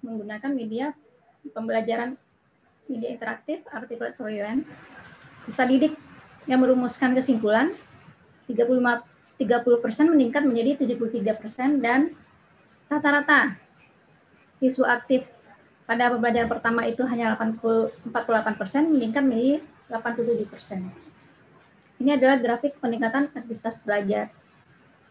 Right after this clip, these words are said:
Jadi, peningkatan aktivitas belajar itu terjadinya peningkatan aktivitas belajar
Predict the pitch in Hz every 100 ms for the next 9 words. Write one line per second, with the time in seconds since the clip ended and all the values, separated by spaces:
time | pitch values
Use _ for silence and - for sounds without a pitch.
0 | _ _ - 1077 1077 1077 1077 1077 1077 1077
1 | 1077 _ _ _ _ _ _ _ _ _
2 | 262 247 330 - - _ - - _ _
3 | _ _ - 254 240 254 302 302 269 254
4 | 247 226 220 294 311 247 220 208 214 226
5 | 311 311 247 226 226 226 226 220 233 220
6 | 214 208